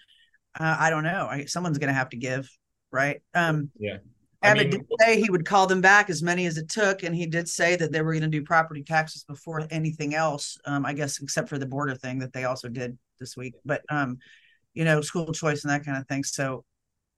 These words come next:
Speaker 1: you know, I guess, I guess the very, the short answer to your long question is, um, I don't know. <laughs> I don't know if there's, if we're seeing any signs of agreement. Do you?
Speaker 2: Yeah.
Speaker 1: I mean, in a sense, anybody?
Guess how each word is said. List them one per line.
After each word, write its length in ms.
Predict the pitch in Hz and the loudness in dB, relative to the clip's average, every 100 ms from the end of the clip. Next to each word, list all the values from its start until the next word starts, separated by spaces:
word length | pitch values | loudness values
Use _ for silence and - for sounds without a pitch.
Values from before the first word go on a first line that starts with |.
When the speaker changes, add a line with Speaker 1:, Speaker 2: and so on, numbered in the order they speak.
| _ | _
Speaker 1:
you 100 | - | -6
know, 220 | 170 170 139 | -2 0 -2
I 40 | 143 | -4
guess, 260 | 156 - 160 | -6 -6 0
I 40 | |
guess 220 | 165 175 | 2 2
the 80 | 180 | 2
very, 260 | 185 185 165 | 2 2 2
the 120 | 165 | 0
short 240 | 160 202 | 2 4
answer 240 | 185 170 160 | 4 2 -4
to 140 | 160 | -4
your 160 | 160 156 | -2 0
long 220 | 156 156 | 0 0
question 440 | 160 156 - 156 | 0 -2 -4 -6
is, 280 | 151 143 - | -6 -6 -2
um, 340 | 147 131 120 - _ _ _ _ _ _ _ _ _ | -2 -2 -6 -14 _ _ _ _ _ _ _ _ _
I 120 | - | 2
don't 140 | 156 156 | 4 4
know. 300 | 170 143 135 _ | 4 0 -4 _
<laughs> 260 | 190 - - | -12 -2 4
I 840 | 285 - 285 - 311 170 269 233 | 6 6 4 6 4 4 4 6
don't 120 | 247 | 6
know 180 | 247 262 | 8 6
if 100 | 226 | 6
there's, 240 | 254 - 226 | 2 2 2
if 100 | 220 | 0
we're 80 | |
seeing 300 | 220 214 208 | 2 4 4
any 80 | 202 | 2
signs 580 | 196 202 - 302 277 233 | 0 0 0 0 0 -2
of 80 | 233 | -6
agreement. 520 | 180 175 190 196 202 - 180 208 | -8 -4 -2 -2 -6 -4 -4 -2
Do 160 | 226 226 | 0 6
you? 200 | 233 254 | 6 8
Speaker 2:
Yeah. 160 | 339 | 6
Speaker 1:
I 60 | 240 | 6
mean, 240 | 202 185 190 - 180 185 | 2 -4 -6 -8 -8 -4
in 80 | 190 | 2
a 40 | |
sense, 200 | 196 180 | 4 6
anybody? 540 | 190 214 247 269 339 | 4 6 4 4 2